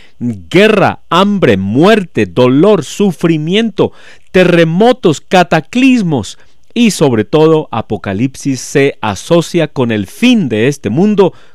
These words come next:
como lo conocemos hoy. También se asocia con juicio, con castigo,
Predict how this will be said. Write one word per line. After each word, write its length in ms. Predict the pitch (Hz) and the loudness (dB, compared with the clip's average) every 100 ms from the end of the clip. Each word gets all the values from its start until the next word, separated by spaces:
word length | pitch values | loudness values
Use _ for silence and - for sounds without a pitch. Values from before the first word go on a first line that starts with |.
| - | -4
como 240 | 226 220 | 0 2
lo 100 | 202 | 2
conocemos 640 | 180 175 135 135 117 110 - - | 2 0 0 0 0 -2 -6 0
hoy. 360 | 120 87 85 - - - - | 2 2 -2 -16 -20 -20 -10
También 480 | 95 90 120 147 139 | -8 -2 0 0 0
se 100 | 104 | -4
asocia 420 | 110 135 147 131 | -2 -2 -2 -4
con 300 | - 107 90 | -2 -2 -4
juicio, 720 | - 208 247 - - 101 87 - - - | -4 2 4 2 -2 -10 -10 -16 -18 -2
con 240 | 156 156 | 0 0
castigo, 960 | 143 151 - - - 247 240 156 95 | -2 -4 -4 -10 2 4 4 2 -10